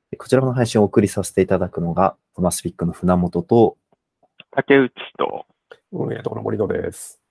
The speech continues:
Speaker 1: はい、こちらの三名で、えー、お送りさせていただきます。よろしくお願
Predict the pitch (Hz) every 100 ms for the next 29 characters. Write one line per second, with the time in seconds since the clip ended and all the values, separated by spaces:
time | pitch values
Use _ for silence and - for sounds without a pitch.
0 | _ _ - 190 - - - 92 87 -
1 | 87 85 80 67 - _ _ 87 82 -
2 | 78 - - 85 85 85 95 104 107 -
3 | - 90 85 - 58 62